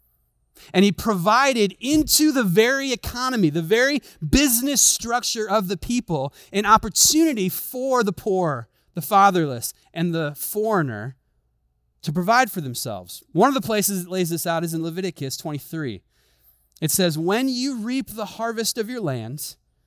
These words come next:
do not reap to the very edges of your field or gather the gleanings of your harvest.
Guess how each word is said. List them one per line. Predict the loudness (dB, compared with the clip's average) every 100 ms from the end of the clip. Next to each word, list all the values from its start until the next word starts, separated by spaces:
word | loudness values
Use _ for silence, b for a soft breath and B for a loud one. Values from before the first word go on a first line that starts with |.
| _ _ _ _ -10
do | -2 0 2
not | 2 0 0
reap | -2 -2 -2
to | -4
the | -2
very | -2 -2 -4
edges | -4 -6 -6
of | -8
your | -8
field | -8 -8 -6 -8 -12 _ _ _ _
or | 0 2 0
gather | -2 -2 -2
the | -6
gleanings | -6 -6 -4 -4
of | -6
your | -10
harvest. | -10 -10 -10 -12 -14 -14